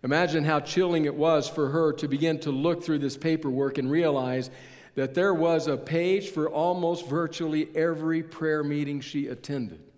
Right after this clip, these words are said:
How chilling it must have been to wonder who exactly was doing the surveillance. Who was it in our group that was communicating the information? Ronald Kernaghan writes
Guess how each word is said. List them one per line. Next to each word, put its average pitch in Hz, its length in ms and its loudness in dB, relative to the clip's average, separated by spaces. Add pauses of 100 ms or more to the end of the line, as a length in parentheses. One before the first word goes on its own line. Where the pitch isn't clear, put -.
(1000)
How 135 80 -2
chilling 208 380 4
it 180 100 0
must 170 240 0
have 151 100 -2
been 175 300 2
to 160 160 -2
wonder 156 580 -4 (480)
who 247 420 -4
exactly 156 760 -4
was 143 320 -4
doing 165 540 -2 (720)
the 113 80 -6
surveillance. 113 680 -4 (140)
Who 247 160 -2
was 175 420 -2
it 101 160 -6 (460)
in 139 160 -2
our 127 240 -4
group 117 680 -4 (600)
that 120 100 -6
was 117 120 -8
communicating 139 680 0
the 123 80 0
information? 117 760 -4 (1120)
Ronald 135 320 -2
Kernaghan 131 640 0
writes 139 540 -2